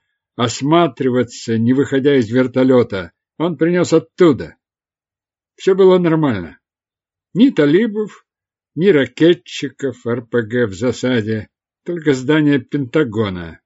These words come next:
подсвечиваемое прожекторами, лужайка и бегущие по ней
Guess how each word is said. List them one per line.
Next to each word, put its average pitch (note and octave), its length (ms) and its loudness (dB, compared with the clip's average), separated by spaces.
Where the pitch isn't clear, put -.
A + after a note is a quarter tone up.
подсвечиваемое A2 1160 -4
прожекторами, F#2 1080 -8
лужайка E3 960 -2
и B3+ 120 2
бегущие D3 760 -4
по A#2+ 140 -12
ней B2+ 440 -2